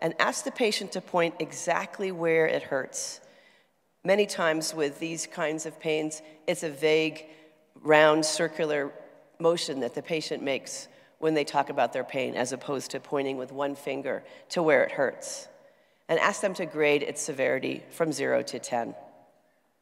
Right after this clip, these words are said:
Ask the patient to map and demonstrate her tender areas by palpating with or without the abdominal wall flexed.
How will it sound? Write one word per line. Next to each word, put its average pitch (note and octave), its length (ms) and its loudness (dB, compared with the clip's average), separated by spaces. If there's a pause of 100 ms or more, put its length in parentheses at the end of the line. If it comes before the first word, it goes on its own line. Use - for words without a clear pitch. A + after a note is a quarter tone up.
(1300)
Ask F#3+ 240 6
the G#3 60 -4
patient F#3 380 -2
to F3 100 0
map D3 440 6
and C#3 140 -2
demonstrate D3 580 2
her D3 100 -6
tender C#3+ 360 -2
areas A#2+ 500 0 (320)
by C#3 140 6
palpating C#3+ 720 0
with D#3 440 4 (200)
or D3+ 80 6
without C#3 460 4
the D3+ 100 -2
abdominal C3+ 560 0
wall B2 260 4
flexed. - 680 -4